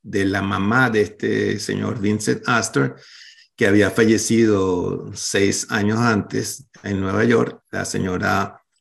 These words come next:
Astor era, así como los Vanderbilt, eran lo más granado de la sociedad, um, americana, sobre todo neoyorquina, que era, digamos, en ese momento la ciudad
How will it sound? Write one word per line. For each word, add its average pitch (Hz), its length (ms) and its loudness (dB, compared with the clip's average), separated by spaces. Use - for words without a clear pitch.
Astor 110 580 0
era, 98 560 -2
así - 220 -4
como 104 200 2
los 101 120 2
Vanderbilt, 98 800 2
eran 92 400 -4
lo 92 100 0
más 92 180 -2
granado 98 500 -2
de 101 80 2
la 95 100 0
sociedad, 92 640 -4
um, 98 800 -2
americana, 107 720 2
sobre 87 260 -2
todo 92 300 -2
neoyorquina, 101 640 4
que 95 120 -2
era, 95 460 -4
digamos, 98 380 0
en 87 80 -2
ese 101 160 0
momento 98 680 0
la 107 300 4
ciudad 90 640 0